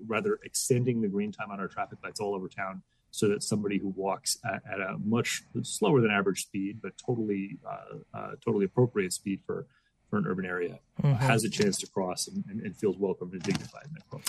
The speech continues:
Speaker 2: I have to say, I was in Washington, D C recently, walking across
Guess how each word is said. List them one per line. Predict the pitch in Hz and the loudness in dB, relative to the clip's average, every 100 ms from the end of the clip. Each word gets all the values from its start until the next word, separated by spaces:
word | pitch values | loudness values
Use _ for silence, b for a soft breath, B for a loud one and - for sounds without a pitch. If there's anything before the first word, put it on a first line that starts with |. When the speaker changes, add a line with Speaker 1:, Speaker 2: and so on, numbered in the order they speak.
| B B B | B B B
Speaker 2:
I | - | 6
have | 202 311 | 8 8
to | 233 | 6
say, | 196 | 8
I | 156 | 8
was | 143 151 | 8 6
in | 147 | 8
Washington, | 151 160 170 160 139 | 8 8 4 4 6
D | 139 | 4
C | 127 147 | 6 6
recently, | 139 131 - 127 135 127 127 | 6 6 6 6 8 8 8
walking | 120 135 147 135 | 8 8 6 2
across | - 135 131 - - | 8 10 10 6 0